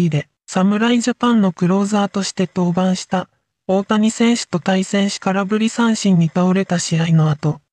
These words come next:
当時のエンゼルス監督のフィル・ネビン氏に、自分にはこれが必要だった。この雰囲気でプレーすること、この瞬間、この経験が必要だった。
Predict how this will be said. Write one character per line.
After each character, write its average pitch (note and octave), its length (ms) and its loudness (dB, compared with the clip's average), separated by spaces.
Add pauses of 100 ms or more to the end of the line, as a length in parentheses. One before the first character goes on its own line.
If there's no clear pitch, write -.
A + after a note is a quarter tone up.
当 B3 200 2
時 G3 140 -2
の D#3 180 2
エ E3 80 2
ン F#3+ 100 2
ゼ G3+ 120 -2
ル G3+ 80 -2
ス - 180 -10
監 G#3 220 0
督 F3 240 -4
の D3+ 120 2
フ D#3+ 160 -2
ィ - 20 2
ル・ D#3 160 -2 (400)
ネ D#3+ 160 2
ビ D#3+ 160 2
ン E3 40 2
氏 D#3 200 0
に、 C#3+ 180 0 (200)
自 F3+ 180 0
分 G3+ 220 0
に G3+ 100 2
は F#3+ 160 0
こ - 140 -2
れ F3 120 2
が F3+ 140 -2
必 - 260 -6
要 F#3 220 0
だ E3+ 120 0
っ - 140 -8
た。 - 180 -6 (200)
こ F#3 140 -2
の G3 160 2
雰 G#3 260 0
囲 G3 60 -2
気 F3+ 140 -2
で E3 120 0
プ E3+ 180 -2
レ F#3 140 2
ー F#3+ 40 0
す - 160 -4
る D#3+ 100 0
こ D#3+ 140 -6
と、 D#3 260 -2 (340)
こ E3 120 0
の D#3+ 140 4
瞬 F3 300 0
間、 E3+ 240 -2 (180)
こ - 140 0
の F#3+ 160 2
経 G3+ 260 -2
験 G3 260 0
が F#3+ 140 0
必 - 280 -2
要 F#3 180 2
だ E3+ 140 0
っ - 140 -8
た。 - 200 -6